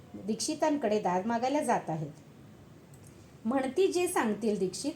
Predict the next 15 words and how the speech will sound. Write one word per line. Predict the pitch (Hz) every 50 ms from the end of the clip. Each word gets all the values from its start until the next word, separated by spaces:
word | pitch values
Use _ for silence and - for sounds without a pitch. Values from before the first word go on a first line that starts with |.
| - - - -
ते | 277 277 294
अमान्य | 302 311 302 302 311 311 311 320 320
करवेना." | 320 - 269 202 185 190 185 165 165 147 151 156 - - - - - - - - - - - - - - - - - - - - - - - - - - - - - -
ते | 294 302
म्हणाले, | 320 330 294 240 202 196 233 285
"दीक्षित | 294 214 220 - - - 277 277
जे | 311 349
सांगतील | 330 - 349 262 220 - - 220 208 -
ते | 254
अमान्य | 240 208 196 196 196 208 233 269 277
करवेन." | 277 302 208 185 165 160 143 143 156 160 - - - - - - - - - - - - - - - - - - - - - - -
मग | 262 285 277 247 247 277 277
दीक्षितांशी | 196 208 196 - - 294 285 - 339 330 330 - 403
निरोप | 359 339 302 240 226 214
पाठविला, | - 220 190 185 - 220 190 185 180 190 220 262 330